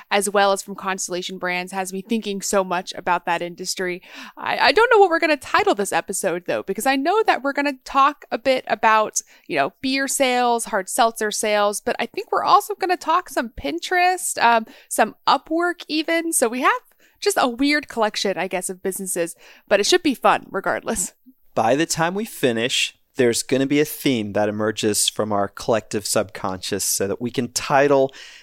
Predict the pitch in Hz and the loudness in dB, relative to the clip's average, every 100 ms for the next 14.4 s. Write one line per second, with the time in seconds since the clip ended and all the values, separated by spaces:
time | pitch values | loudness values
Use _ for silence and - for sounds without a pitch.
0 | _ 143 135 - 131 - 135 - 113 110 | _ 0 2 2 2 2 2 4 2 2
1 | 113 - - 123 117 113 - _ _ - | -4 -6 -2 2 4 2 0 _ _ -4
2 | 120 - 120 110 - 120 107 - - 107 | -2 2 2 2 0 0 0 -2 -6 -2
3 | 104 104 _ - 120 117 110 98 - _ | -2 -6 _ 0 0 0 -2 -4 -10 _
4 | 104 - 113 107 - 104 - 110 - - | -10 -2 0 0 -2 -2 -2 -4 -4 -4
5 | - - - _ 110 107 110 107 - 101 | -6 -18 -20 _ -4 -4 -6 -4 -2 -2
6 | 104 107 101 - 107 - 104 - - - | -4 -8 -6 -6 -6 -4 -4 -4 -8 -6
7 | - 170 202 139 165 254 - 147 139 135 | -2 0 0 2 2 2 4 4 4 2
8 | 113 - 143 - 120 107 - - - - | 2 0 -2 0 -2 -2 -8 -20 -20 -20
9 | - 131 127 - 123 - 381 349 147 131 | -4 0 0 -2 -4 0 0 0 2 4
10 | 120 - 113 110 107 107 _ 113 107 - | 2 -2 0 0 0 -4 _ -4 0 0
11 | 117 117 - 117 104 104 123 131 127 - | 2 0 0 -2 0 0 0 0 -4 -12
12 | _ _ 110 120 120 - 110 - 120 160 | _ _ -4 0 2 0 -2 2 2 2
13 | 202 262 - - 294 320 - - 214 - | 0 0 -2 0 0 0 0 2 0 -2
14 | - 92 104 | -2 -4 -6